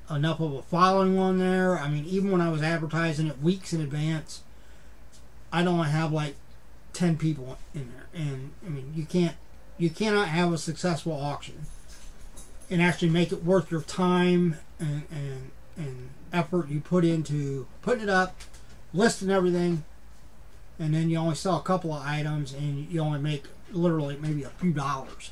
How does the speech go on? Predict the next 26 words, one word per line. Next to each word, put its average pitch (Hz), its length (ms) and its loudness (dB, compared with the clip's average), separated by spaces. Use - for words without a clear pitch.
in 151 120 -8
profit. 143 420 -8
Yeah, - 140 -14
so - 180 -14
maybe 247 200 4
someday, - 440 -4
but 139 160 -12
not 185 160 0
right 151 120 -10
now. - 80 -12
Next, 254 560 2
we 214 340 2
have 196 340 2
got 190 500 4
Groot. 220 600 8
This 196 360 0
is 208 400 8
from, 165 580 4
looks 180 240 -2
like 160 140 0
Guardians 180 400 2
of 170 60 4
the 160 40 2
Galaxy 165 640 0
Volume 165 440 0
three, 165 800 0